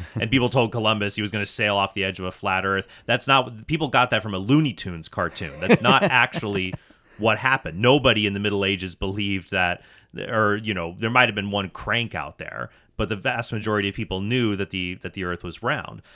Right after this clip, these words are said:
Speaker 2: So this idea that things are, well, if they're newer, they're better and they're truer than if they were written a long time ago,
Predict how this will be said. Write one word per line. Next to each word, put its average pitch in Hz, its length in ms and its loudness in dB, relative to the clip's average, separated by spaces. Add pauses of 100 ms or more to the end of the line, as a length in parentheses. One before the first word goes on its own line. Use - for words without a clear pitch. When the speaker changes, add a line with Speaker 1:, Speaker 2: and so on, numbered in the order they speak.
(160)
Speaker 2:
So 147 180 -4
this 139 200 0
idea 123 560 2
that 95 360 0
things 120 300 -2
are, 101 260 0
well, 107 280 -2
if 113 160 -6
they're 104 180 0
newer, 101 680 0
they're 104 180 -2
better 120 460 0
and 107 140 -2
they're 95 140 -2
truer 90 640 -6 (340)
than 101 460 -2
if 101 100 -10
they 110 100 -2
were 107 60 0
written 110 180 -4
a 98 40 -6
long 92 260 -4
time 123 260 -4
ago, 80 420 -10